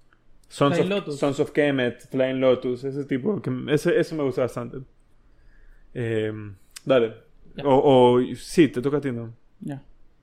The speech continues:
Speaker 2: El siguiente
Speaker 1: Ah, no, es que
Speaker 2: es
Speaker 1: estabas hablando de
Speaker 2: Oye,
Speaker 1: Donda.
Speaker 2: sí.
Speaker 1: Estabas hablando de Donda,
Speaker 2: Oye.
Speaker 1: sorry. Perdón. Ah, somos, somos profesionales aquí.
Speaker 2: Bueno,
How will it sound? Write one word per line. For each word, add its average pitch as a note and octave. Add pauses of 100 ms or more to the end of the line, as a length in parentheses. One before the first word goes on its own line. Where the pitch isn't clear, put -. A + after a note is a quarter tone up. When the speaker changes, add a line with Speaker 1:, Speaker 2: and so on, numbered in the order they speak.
(200)
Speaker 2:
El D3
siguiente G3
Speaker 1:
Ah, F3+
no, G3
es F3+
que E3+
Speaker 2:
es F#3
Speaker 1:
estabas G#3
hablando G3+
de D#3
Speaker 2:
Oye, F3+
Speaker 1:
Donda. A#2+
Speaker 2:
sí. C4+
Speaker 1:
Estabas D#3
hablando D#3
de D3
Donda, C3+
Speaker 2:
Oye. G#3+
Speaker 1:
sorry. D3+ (140)
Perdón. A#2+ (600)
Ah, C3
somos, C#3
somos D3+
profesionales B2+
aquí. B2 (120)
Speaker 2:
Bueno, F#3+